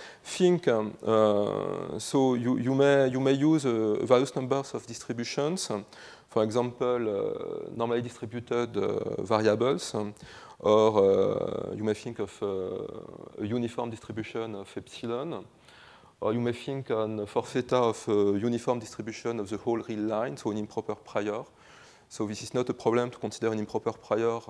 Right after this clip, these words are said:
because here we are concerned only with conditional, uh, uh, distribution, so of distribution of theta conditional to a given xi.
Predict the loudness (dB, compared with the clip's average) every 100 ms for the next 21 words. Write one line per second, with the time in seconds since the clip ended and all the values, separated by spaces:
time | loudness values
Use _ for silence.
0 | -14 -12 -6 -4 -4 0 2 2 0 0
1 | -2 -4 -4 -2 -2 -4 -4 -6 -10 -12
2 | -4 -2 -4 -4 -2 -2 -2 -4 -8 -10
3 | -12 -14 -18 -20 -20 -20 -8 -2 0 2
4 | 0 -2 -4 -4 -6 -8 -10 -10 -8 -10
5 | -6 -6 -4 -2 -2 -2 -2 0 0 -2
6 | -6 -6 -6 -2 -2 0 -4 -4 -4 -4
7 | -4 -4 -8 -6 -6 -6 -6 -8 -6 -6
8 | -6 -8 -8 -8 -8